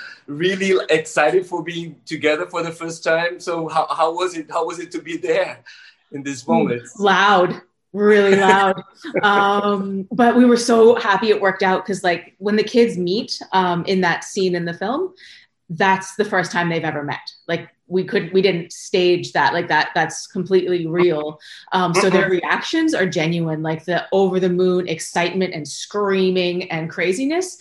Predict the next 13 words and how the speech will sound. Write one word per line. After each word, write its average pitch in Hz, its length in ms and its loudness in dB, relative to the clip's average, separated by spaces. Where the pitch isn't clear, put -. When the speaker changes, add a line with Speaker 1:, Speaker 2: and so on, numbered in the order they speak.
Speaker 2:
is 180 120 0
exactly 165 460 0
what 143 160 -2
happened. 139 340 -6
And 151 100 -6
it 113 60 -8
was, 156 220 -4
like, 123 280 -6
it 208 80 0
was 175 240 -2
wonderful 160 640 -6
to - 80 -14
watch. 135 500 -6